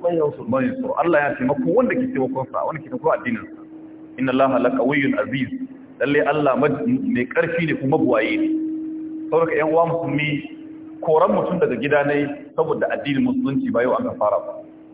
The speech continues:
Speaker 2: Saboda haka muna yi musu albishir su yi haƙuri, za su koma gidajensu bayan wannan jaraba ta wuce da yadda Allah. Yan uwa Musulmi, daga cikin fa'idodin da ake samu, idan mutum ya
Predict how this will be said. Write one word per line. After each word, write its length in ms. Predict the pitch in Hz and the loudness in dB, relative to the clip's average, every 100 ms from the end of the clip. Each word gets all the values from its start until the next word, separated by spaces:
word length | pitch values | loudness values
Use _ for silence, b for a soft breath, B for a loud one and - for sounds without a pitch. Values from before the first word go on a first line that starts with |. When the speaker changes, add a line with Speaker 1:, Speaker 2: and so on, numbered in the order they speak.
| - - - | -20 -20 -4
Speaker 2:
Saboda 260 | 147 151 135 | 2 2 4
haka 140 | - | 2
muna 260 | - 170 170 | 2 2 4
yi 80 | 151 | 2
musu 120 | - | 2
albishir 340 | 127 - 135 131 | 0 0 -2 -2
su 80 | 156 | 2
yi 60 | |
haƙuri, 720 | 175 156 147 147 - - - - - - | 2 2 2 2 0 -2 -6 -12 -16 -2
za 80 | - | 2
su 180 | 214 - | 2 0
koma 180 | - 156 | 0 2
gidajensu 380 | 151 139 147 123 | 2 2 0 2
bayan 240 | 135 139 | 4 4
wannan 200 | 143 135 | 2 2
jaraba 320 | 127 120 117 - | 2 2 2 2
ta 80 | |
wuce 200 | 117 113 101 | -2 -4 -10
da 60 | |
yadda 180 | 101 113 110 | -4 -2 -2
Allah. 240 | 113 - - - - - - - - - - - | -6 -10 -16 -18 -20 -18 -18 -18 -18 -18 -16 -6
Yan 120 | 147 175 | 0 4
uwa 140 | 185 | 4
Musulmi, 340 | 185 180 165 160 | 4 0 0 0
daga 200 | 143 143 | 2 0
cikin 320 | - 202 196 160 | 0 0 0 4
fa'idodin 480 | 202 202 202 202 202 | 4 6 4 2 4
da 80 | 175 | 4
ake 300 | 170 143 - | 2 -2 2
samu, 480 | 165 165 165 165 - - - - - - - - - - - - | 2 4 0 -2 -8 -18 -20 -20 -20 -20 -20 -20 -18 -18 -14 -4
idan 240 | 135 185 | 0 2
mutum 200 | 185 | 2
ya 60 | - | 2